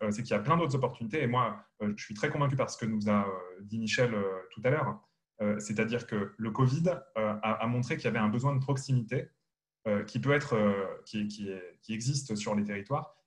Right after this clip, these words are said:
et qui peut être relayé, euh, et qui peut prendre de l'ampleur grâce à du numérique, en portant à la connaissance, euh, d'un plus grand nombre de citoyens, d'entreprises, euh, un, tout un ensemble de, d'offres de services, de produits, de partena-, de possibilités de partenariat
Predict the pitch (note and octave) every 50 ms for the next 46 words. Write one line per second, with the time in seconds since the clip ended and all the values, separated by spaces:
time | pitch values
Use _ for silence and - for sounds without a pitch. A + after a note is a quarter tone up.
0 | _ - A#2+ A2 - B2 - - B2+ B2+ C#3+ E3 E3 - - B2 - - - -
1 | G#2 G#2 B2 D#3+ D#3 D#3+ C#3+ B2+ B2+ C#3 E3 F3+ - - - _ _ _ _ -
2 | A2+ G#2+ G#2 G2 - - - A#2 A#2+ A2+ G#2+ - F3+ E3+ E3 D#3 C#3+ C#3 C3+ C3
3 | B2+ A2 G#2 G#2 - - - _ G#2 G2+ G#2 G#2 - G#2 G#2 G#2 G#2+ G#2+ G#2+ G#2
4 | A2+ D3 E3+ E3+ - _ _ _ _ _ - - G#2+ G#2 E3 E3 E3 - F3 E3
5 | D3+ D3 C3+ C#3+ C3+ C3+ C3 C3 C3 C3 C#3 C3+ C3+ C3 - - - - - G#2+
6 | G#2 G2+ G2 G2 G2+ G2+ G#2 - C#3+ C#3 C#3+ D3 D3 D3 C#3+ C3 A#2+ G#2+ - -
7 | - - C3 B2 A#2 A#2 A2+ A#2+ A#2+ A#2 A#2 A2+ A2+ G#2+ - B2+ A#2+ - - B2+
8 | C3 C3 B2+ - - - _ _ _ _ _ _ _ - A2 G#2+ G#2+ G#2 G2+ G2
9 | F#2+ F#2+ F#2+ F#2+ F#2+ F#2+ F#2 G2+ G#2 G#2 - _ - - _ _ - - A#2 A#2+
10 | B2 B2 - - D3 C#3+ D3 C#3 C3+ C3 C3 - C#3 C3+ C3 B2 A2 A2 G#2+ G#2+
11 | G#2 G#2 - _ _ _ - B2 A#2+ A#2 A#2+ B2+ - - C3 A#2+ A#2 A#2+ B2+ C3
12 | C#3 C#3 C3 C3+ - A#2 A2 G#2 G#2 - C3+ C3 C3 B2+ C3 C3+ C#3 C#3+ B2 A2
13 | G#2 - B2 A2+ - - C#3+ C3+ C3+ B2+ A2+ A2 G#2 - D3 C#3 - C#3+ C3+ B2+
14 | B2 - C3+ C3 C3 - A#2 - - B2 A#2 A2 A2 A#2 B2+ C#3 C#3 -